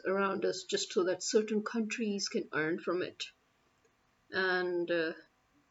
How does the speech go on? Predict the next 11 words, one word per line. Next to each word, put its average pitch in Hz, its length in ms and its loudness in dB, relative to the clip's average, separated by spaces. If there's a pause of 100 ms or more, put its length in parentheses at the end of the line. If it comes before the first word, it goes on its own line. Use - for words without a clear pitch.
(320)
let's 294 180 4
just 339 220 4
hope 247 240 4
that, 202 200 2
you 170 100 4
know, 151 200 0
people 202 400 -2
just - 380 -6
learn 165 680 2 (360)
to, 151 460 -2 (1400)
uh, 190 320 2